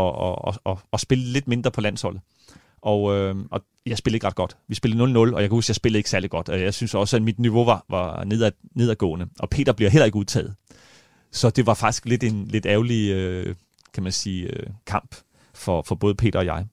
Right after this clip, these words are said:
Men, øh, men fedt at få en, og især sådan en, øh,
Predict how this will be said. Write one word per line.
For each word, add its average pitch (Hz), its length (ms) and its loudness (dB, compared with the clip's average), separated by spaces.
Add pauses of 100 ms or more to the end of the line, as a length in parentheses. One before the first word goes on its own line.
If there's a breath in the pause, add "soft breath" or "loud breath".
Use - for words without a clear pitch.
(540 soft breath)
Men, 98 200 0
øh, 87 240 -4
men 104 120 0
fedt 156 220 -2
at 123 120 0
få 123 160 2
en, 113 180 4
og 92 120 0 (140)
især 143 280 2
sådan 135 260 0
en, 107 100 -2
øh, 90 220 -2